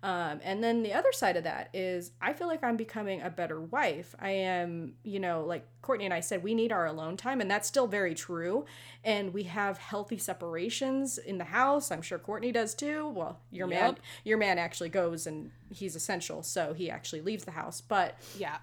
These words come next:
Speaker 1: you know, like, I am not, I, we don't leave the house, but, you know, we, we know our separate spaces and, you know,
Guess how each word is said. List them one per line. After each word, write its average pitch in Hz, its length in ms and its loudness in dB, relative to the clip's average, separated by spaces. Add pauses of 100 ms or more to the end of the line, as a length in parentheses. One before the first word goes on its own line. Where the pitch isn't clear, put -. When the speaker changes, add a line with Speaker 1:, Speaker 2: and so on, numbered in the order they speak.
(140)
Speaker 1:
you 220 160 4
know, 160 220 0
like, 175 220 0
I 254 100 8
am 240 120 6
not, 254 260 6 (180)
I, 202 180 0 (420)
we 208 120 -4
don't 240 200 6
leave 214 180 -2
the 180 60 -6
house, 196 480 -2
but, 180 360 2
you 196 120 -6
know, 170 140 0
we, 233 520 0
we 220 180 0
know 202 640 4 (200)
our 180 160 -2
separate 180 600 0 (280)
spaces 196 840 2
and, 175 440 -4
you 185 100 -6
know, 170 260 -4